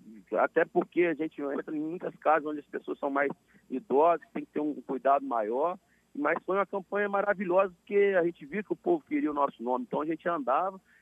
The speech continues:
e as pessoas chegavam na casa, "É, Pepe, nós vamos te dar oportunidade, só um menino novo, mas a gente confia em você." Então, apesar de ter sido difícil, que foi muito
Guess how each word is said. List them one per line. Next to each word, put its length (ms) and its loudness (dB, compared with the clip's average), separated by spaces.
e 60 0
as 80 -2
pessoas 320 -4
chegavam 380 2
na 140 0
casa, 260 2
"É, 140 0
Pepe, 300 0
nós 100 2
vamos 180 0
te 40 -20
dar 100 4
oportunidade, 760 -2
só 100 -2
um 20 -2
menino 280 -4
novo, 280 0
mas 160 2
a 40 0
gente 140 -6
confia 360 -4
em 40 -6
você." 460 -2
Então, 160 2
apesar 480 4
de 80 -10
ter 160 2
sido 200 -18
difícil, 520 -2
que 280 -2
foi 140 -2
muito 680 0